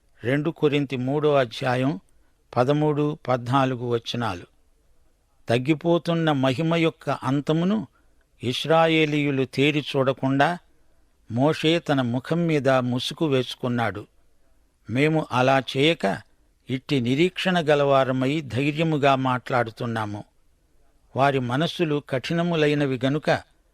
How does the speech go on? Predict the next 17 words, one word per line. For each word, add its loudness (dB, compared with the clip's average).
నేటి 2
వరకు 0
పాత -2
నిబంధన 0
చదువబడేటప్పుడు 0
అది 0
క్రీస్తునందు -2
కొట్టివేయబడిందని 0
వారికి 0
తేటపరచబడక 0
ఆ 2
ముసుకే 0
నిలిచి 0
ఉన్నది. -2
వారి 2
ముఖాల 2
మీద 0